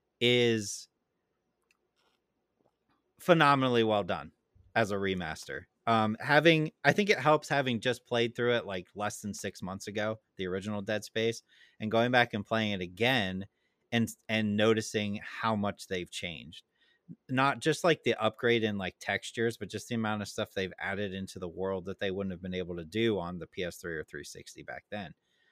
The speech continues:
Um, it just helps to immerse you in the game better. Um, adding in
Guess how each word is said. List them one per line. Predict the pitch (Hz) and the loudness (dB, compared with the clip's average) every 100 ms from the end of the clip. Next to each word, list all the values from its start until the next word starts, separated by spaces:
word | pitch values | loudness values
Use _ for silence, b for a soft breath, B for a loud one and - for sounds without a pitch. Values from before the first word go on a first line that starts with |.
| _ - | _ -2
Um, | 107 101 | 0 2
it | 101 | 0
just | 117 - | -2 -4
helps | - 117 107 - - | -2 0 0 -6 -8
to | 110 98 92 87 _ _ _ _ 123 | -4 -2 -4 -6 _ _ _ _ -2
immerse | 120 110 110 - | 2 2 0 0
you | 104 98 | 0 0
in | 95 | -2
the | 82 | -4
game | 87 95 | -6 -2
better. | 101 107 117 120 b b b b 101 | 0 4 4 2 b b b b -2
Um, | 98 98 95 - | 0 0 -2 -4
adding | 107 120 139 127 | 2 4 4 2
in | 120 120 123 120 | 2 2 2 -2